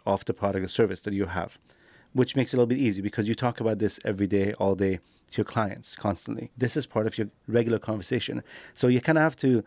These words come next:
go back to, okay, well, what do I say in my elevator pitch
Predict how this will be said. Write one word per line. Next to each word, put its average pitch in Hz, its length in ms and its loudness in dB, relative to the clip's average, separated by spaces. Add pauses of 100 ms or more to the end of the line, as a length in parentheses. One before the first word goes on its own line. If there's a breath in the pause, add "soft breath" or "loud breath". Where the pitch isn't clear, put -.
(140)
go 135 140 4
back 127 300 2
to, 117 460 4
okay, 120 160 -2
well, 117 220 4
what 135 300 2
do 135 140 4
I 117 160 4
say 117 320 0
in 117 160 2
my 107 300 4 (200 soft breath)
elevator 117 380 4
pitch - 360 -6